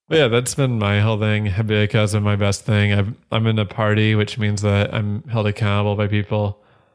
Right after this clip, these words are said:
by how well we perform in these tasks. I'm on their Discord and everything, so I talk to these people.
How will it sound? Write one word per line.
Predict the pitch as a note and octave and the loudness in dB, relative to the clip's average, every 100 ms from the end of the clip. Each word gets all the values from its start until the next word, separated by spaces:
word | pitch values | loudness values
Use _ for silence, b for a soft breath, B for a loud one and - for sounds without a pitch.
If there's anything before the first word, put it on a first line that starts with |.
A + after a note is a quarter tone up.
| b b b _ - - | b b b _ -20 -16
by | A#2 G2+ G2 G2 | -6 -2 0 0
how | G2 G2 | 0 0
well | G2 | 0
we | G2 | -2
perform | - F#2+ A2 | -4 -4 -2
in | G#2 | 0
these | G2 | -2
tasks. | - G#2+ G2+ - - | -2 -2 -2 -2 -6
I'm | B2 G2+ | -4 -2
on | G#2 | 0
their | G2 F#2+ | 0 0
Discord | A2 - B2 A2+ | 0 0 0 2
and | G#2+ | 2
everything, | A2 A2 G#2+ G#2+ G#2 | 0 2 2 2 0
so | - A#2 A#2 A#2 - | -2 -2 -2 -4 -6
I | - | -6
talk | G2 - | -2 -2
to | |
these | A2+ A2 | 0 0
people. | A#2 A2 A2+ G#2+ G#2 | 0 0 0 0 -2